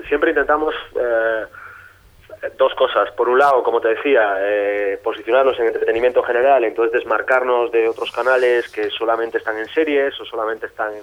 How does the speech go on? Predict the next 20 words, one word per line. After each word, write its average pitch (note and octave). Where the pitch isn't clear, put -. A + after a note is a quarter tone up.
un G#2+
género, C3
en G2
acción C#3+
o G2+
en F#2+
terror. B2
O... G2+
Nosotros A#2+
queremos A#2+
ser, -
como G#2+
en G2+
Estados A2+
Unidos, A2+
un G#2
canal G#2+
de G#2
entretenimiento G#2+
general A2+